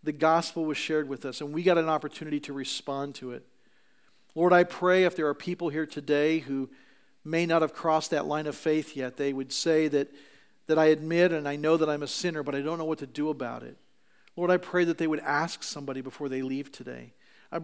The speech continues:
I pray that they would talk to somebody before they leave today about how to make that right.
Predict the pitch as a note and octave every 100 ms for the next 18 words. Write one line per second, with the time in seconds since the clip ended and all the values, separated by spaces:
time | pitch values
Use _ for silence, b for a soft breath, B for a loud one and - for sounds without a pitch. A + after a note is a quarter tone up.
0 | E3 E3+ E3 E3+ E3 E3 E3 D#3+ D3 -
1 | E3 - D3 - C#3 C3 B2+ B2 b b
2 | - E3+ D#3 D3 D3+ D#3 C#3+ C3+ B2+ C3
3 | - D#3+ D#3 D#3 D3 D3 C3+ C3 C#3+ C3
4 | C3+ C3 -